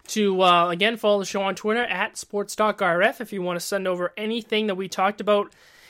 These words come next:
in today's show. We'll, uh, definitely read it out on next, on the next show as well. Or you can follow me on my personal Twitter account. That's at Ryan underscore Ferran twelve, youtube dot com forward slash sports talk extra with R F. I did a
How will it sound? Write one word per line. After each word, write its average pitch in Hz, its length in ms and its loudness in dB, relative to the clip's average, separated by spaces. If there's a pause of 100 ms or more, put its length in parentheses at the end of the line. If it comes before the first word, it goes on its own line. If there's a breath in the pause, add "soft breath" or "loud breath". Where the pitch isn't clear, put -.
(200 loud breath)
in 202 240 0
today's 185 480 -2
show. 240 640 2 (240)
We'll, 160 500 -6
uh, 156 140 -4
definitely 180 560 -4 (160)
read 180 360 -4
it 180 100 -4
out 170 160 -2
on 160 200 -4
next, - 340 -10
on 175 160 -6
the 170 100 -6
next 170 260 -6
show 175 320 0
as 165 160 -4
well. 190 500 2 (360 loud breath)
Or 170 140 -2
you 160 80 -2
can 165 400 -8
follow 185 300 -4
me 175 140 -6
on 165 120 -6
my 160 100 -8
personal 190 380 -2
Twitter 185 240 -4
account. 185 280 -4
That's 170 140 -8
at 175 220 -4
Ryan 175 240 -4
underscore 170 380 -6
Ferran 151 340 -12
twelve, 220 440 0
youtube 208 320 -4
dot 170 200 -2
com 180 200 -8
forward 180 260 -6
slash 175 220 -4
sports 190 300 -6
talk 196 220 -2
extra 185 340 -6
with 170 140 -8
R 160 160 -2
F. 202 160 -2
I 175 100 -4
did 175 160 -6
a 165 200 -6